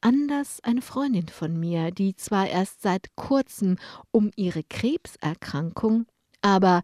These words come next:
immer schon um das Geheimnis eines abenteuerlichen Lebens weiß. Während einer Chemotherapie schreibt sie mir: „Wir haben ein unbekanntes Maß an Zeit,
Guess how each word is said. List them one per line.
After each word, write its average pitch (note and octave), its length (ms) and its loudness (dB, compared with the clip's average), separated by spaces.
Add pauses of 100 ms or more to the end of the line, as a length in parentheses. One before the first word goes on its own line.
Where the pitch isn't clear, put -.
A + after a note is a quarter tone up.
(480)
immer E3+ 360 4
schon - 420 -4
um F3 120 0
das D#3+ 220 -4
Geheimnis F#3 800 0
eines F3+ 460 0
abenteuerlichen F#3 880 4
Lebens F#3 580 0
weiß. - 460 -12 (880)
Während G#3+ 460 4
einer F#3 380 2
Chemotherapie G3+ 1040 0
schreibt - 440 -2
sie A#3+ 160 -2
mir: A#3+ 320 2 (1040)
„Wir G#3 180 4
haben C#4 240 2
ein A#3 240 2 (140)
unbekanntes B3+ 800 2
Maß F3+ 280 2
an G3 180 0
Zeit, - 680 -6